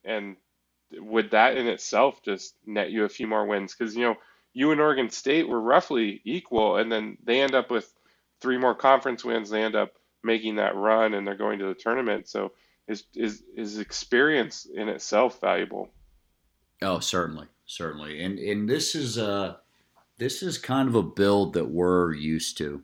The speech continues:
Speaker 2: You know, Columbia was kind of a similar thing where we had a season where we, we had a bad year, to be honest, like, uh, not nearly as good as this season was for us. And we actually finished last in the Ivy League,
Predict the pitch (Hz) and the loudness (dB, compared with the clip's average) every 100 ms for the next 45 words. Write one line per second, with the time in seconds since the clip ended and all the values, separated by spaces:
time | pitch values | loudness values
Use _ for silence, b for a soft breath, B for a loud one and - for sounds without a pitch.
0 | _ - 85 82 82 - 92 104 110 104 | _ -6 -2 -2 -4 0 2 4 4 2
1 | 95 90 82 - 87 85 82 - 90 90 | 2 0 0 -2 -2 -2 -2 -2 0 0
2 | 85 80 87 82 82 78 80 78 78 _ | 0 -2 -2 0 0 0 -2 -2 -6 _
3 | b b b b - 131 165 135 - 110 | b b b b 0 2 4 2 2 2
4 | 92 92 85 85 80 87 85 - _ - | 2 2 2 0 0 -2 -2 -8 _ -6
5 | 90 131 104 90 82 76 73 73 67 73 | 4 6 4 2 -2 -4 -8 -12 -10 -12
6 | 67 73 - 80 73 - 76 76 73 73 | -12 -12 -10 -10 -12 -12 -12 -10 -12 -12
7 | 67 - _ - 85 92 90 85 87 87 | -14 -20 _ -4 2 4 4 4 4 2
8 | 80 80 78 82 80 73 73 80 80 85 | 2 -2 -4 -2 0 -2 -6 -4 -4 -4
9 | 78 78 76 - 80 80 76 - 78 73 | -6 -6 -6 -6 -6 -6 -6 -6 -8 -12
10 | b b b b b 101 101 98 - 95 | b b b b b 2 2 0 0 0
11 | 92 87 90 92 92 - 85 85 85 85 | 0 2 4 6 4 2 2 4 4 4
12 | 87 85 82 82 | 4 4 4 0